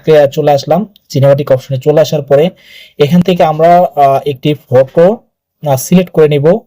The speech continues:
যে এখানে সবগুলা ডেমো ফটো দেওয়া, যে আমাদের এরকম লেভেলের ফটোগুলা হবে। তো আমি যেহেতু উপরে যে ফটোটি রয়েছে এটার উপরে ক্লিক করে দিলাম।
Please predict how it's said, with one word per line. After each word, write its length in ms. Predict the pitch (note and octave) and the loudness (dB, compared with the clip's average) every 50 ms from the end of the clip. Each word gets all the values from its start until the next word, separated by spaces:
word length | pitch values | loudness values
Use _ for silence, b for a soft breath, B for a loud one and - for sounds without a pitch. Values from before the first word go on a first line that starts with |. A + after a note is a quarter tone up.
| _ | _
যে 220 | D#3 C#3+ C#3+ C#3+ C#3+ | -2 0 2 2 2
এখানে 280 | C3+ - E3+ F3+ G3 | 0 0 0 0 0
সবগুলা 340 | F3 - E3+ D#3 D3+ F3 E3 | 0 -2 -4 -2 -2 -2 -2
ডেমো 260 | C#3+ C#3+ C#3 D3+ C#3+ - | 0 0 0 -2 -2 -4
ফটো 160 | D#3 - D#3 | -4 -4 -2
দেওয়া, 340 | C#3 C#3+ D3 D3 E3+ G3+ - - _ | 0 2 2 2 2 0 -4 -10 _
যে 200 | - D3+ C#3 C#3 - - | -2 0 0 0 -2 -2
আমাদের 300 | C3+ C#3 D3 C#3+ E3 F3+ | -2 -2 -2 -2 -2 -4
এরকম 580 | - - G3 F#3 F#3 F3+ F#3+ F3+ F3 E3+ E3+ - _ _ D#3 | -4 -2 -2 -2 0 2 2 2 2 0 -2 -6 _ _ -4
লেভেলের 420 | C#3+ C#3+ D3+ C#3+ D3 D#3 E3 D#3+ | -2 0 0 2 2 0 0 0
ফটোগুলা 460 | - - B2+ A#2+ C3 B2 C3 C3 C3 | -2 -2 -4 -4 -2 -2 -2 -2 -2
হবে। 320 | A#2+ B2+ B2 A#2 C#3 E3+ F3+ b b b b b b b b b b b _ _ _ | -2 -2 -4 -4 -4 -4 -4 b b b b b b b b b b b _ _ _
তো 120 | - E3 E3 | 0 0 2
আমি 240 | D#3+ D#3+ E3 F#3+ F3+ | 2 2 0 2 2
যেহেতু 280 | F#3+ F#3+ G3 F3+ G#3 | 2 0 0 2 0
উপরে 340 | G#3+ F#3+ F3 - - F3 E3+ | 0 0 -2 -2 -2 0 0
যে 140 | D#3+ E3+ E3+ | 2 0 0
ফটোটি 340 | E3+ D#3 C#3 D3 C#3+ - D#3 | 0 -2 -2 -2 -2 -2 0
রয়েছে 300 | D#3 D#3 D3 - F3+ D#3 | 0 0 0 0 0 0
এটার 200 | B2+ C3 C#3 C3 | 0 0 -2 -2
উপরে 180 | - C#3+ C3 | 0 -2 -2
ক্লিক 200 | - C#3+ C#3+ C3+ | -2 -2 -4 -2
করে 140 | - C#3+ C#3+ | 0 0 0
দিলাম। 400 | C3 C3+ C3 C#3 D#3 G3 - | 0 0 0 0 0 -2 -6